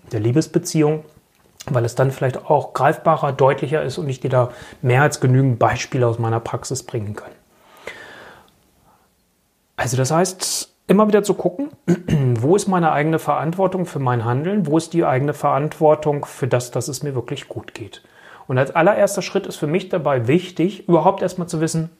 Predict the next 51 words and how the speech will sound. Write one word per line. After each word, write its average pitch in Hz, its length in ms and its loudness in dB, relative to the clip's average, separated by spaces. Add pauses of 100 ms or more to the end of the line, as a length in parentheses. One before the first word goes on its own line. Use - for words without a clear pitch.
was - 200 -4
will 220 120 -2
ich 269 140 -2
eigentlich? 123 520 -4 (1040)
Ich - 160 -2
kann 180 100 4
natürlich 175 400 0
auch 147 140 -2
immer 139 200 -2
sagen, 135 320 4
okay, 147 280 2
ich 170 100 0
mache 143 160 -6
mir 135 60 -2
nicht 131 120 -4
so 131 80 -10
viel 135 140 -6
Gedanken 127 340 -2
darüber, 120 580 2
was - 300 0
ich - 180 -8
leben 165 280 4
möchte, 143 500 -4
wie 143 140 -2
ich's 185 220 -8
leben 160 320 0
möchte, 147 600 0 (580)
sondern 151 880 2
ich 156 260 -8
lasse 139 320 2
einfach 147 160 0
das 170 220 0
Leben 127 220 0
auf 143 140 0
mich 170 180 -2
zukommen. 107 420 -4 (960)
Hat - 160 0
alles 135 240 0
seine 123 220 0
Vor- 135 180 -2
und 127 100 2
seine 117 180 2
Nachteile, 190 520 0
es 185 160 -6
ist - 80 -10
für - 120 -4
mich 120 200 0
weder 117 160 4
schlecht - 340 -2
noch 110 200 -6
gut. - 300 -2